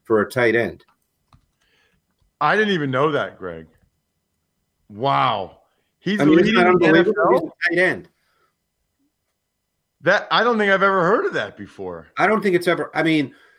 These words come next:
Speaker 1: I, I shouldn't say that. I can't think back to, let's say, the sixties, you know, but, but, uh, 'cause I know Mike Ditka had a big year, you know, um, but it certainly hasn't happened, I think, since nineteen seventy-eight when the rules have changed.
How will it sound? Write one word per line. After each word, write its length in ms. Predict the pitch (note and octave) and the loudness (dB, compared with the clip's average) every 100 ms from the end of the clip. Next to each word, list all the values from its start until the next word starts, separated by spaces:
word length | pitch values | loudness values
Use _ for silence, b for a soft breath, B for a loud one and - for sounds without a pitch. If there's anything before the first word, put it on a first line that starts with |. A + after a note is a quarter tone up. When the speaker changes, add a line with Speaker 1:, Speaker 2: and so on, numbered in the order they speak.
| b _ _ - - | b _ _ -20 -8
Speaker 1:
I, 260 | C#3+ D3 | -4 -2
I 20 | D3+ | -2
shouldn't 280 | F3 C#3 | -2 -4
say 200 | A#2 C#3 | -4 -4
that. 160 | C#3+ C3+ | 0 0
I 80 | B2+ | -2
can't 260 | C#3 B2 | -4 -6
think 160 | C3+ A2+ | -6 -4
back 220 | C3 B2+ | -4 -4
to, 80 | A#2+ | -4
let's 180 | A#2 - | -6 -2
say, 80 | A#2+ | -4
the 100 | F#2+ | -4
sixties, 760 | - C#3+ C#3 - C3 C3 A#2+ | -6 -6 -6 -10 -8 -8 -6
you 100 | A2+ | -4
know, 120 | A2+ | -4
but, 280 | G#2 A2+ A2 B B - | -2 -4 -6 B B -2
but, 320 | A2+ A2 A#2 | -2 -2 -2
uh, 260 | G#2+ G#2 G#2 | 0 -2 -4
'cause 120 | G#2+ | -6
I 80 | G#2+ | -6
know 140 | A2 | -4
Mike 300 | G2+ G#2+ - | -6 -8 -6
Ditka 260 | B2+ - B2 | -8 -4 -4
had 80 | A2+ | -2
a 60 | |
big 260 | G2+ A#2+ A2+ | 0 0 0
year, 480 | A#2 B2 A#2+ A#2+ A2 | 0 2 2 2 0
you 60 | |
know, 240 | G2 F2+ b b - | -4 -8 b b -8
um, 260 | G#2 F2+ - _ | -8 -8 -14 _
but 280 | A#2 G#2+ - - | -2 -2 -8 -12
it 140 | A#2 | -12
certainly 300 | - G3 D#3+ | -2 0 2
hasn't 300 | C#3+ C#3 A#2+ | 0 -2 -2
happened, 380 | C3+ D3 - A2 | -2 -2 -2 -4
I 100 | A#2 | -4
think, 240 | A#2 A#2+ | -4 -6
since 260 | - A2+ - | -6 -10 -6
nineteen 340 | B2 A#2 A#2 | -8 -6 -10
seventy-eight 540 | G#2+ A#2+ G#2+ G#2+ C3 G#2 | -6 -6 -4 -2 0 0
when 120 | G2 | -4
the 80 | F#2+ | -4
rules 280 | B2 B2 G2 | -2 -2 -4
have 100 | - | -10
changed. 440 | F#2+ E2+ D#2+ _ | -12 -14 -18 _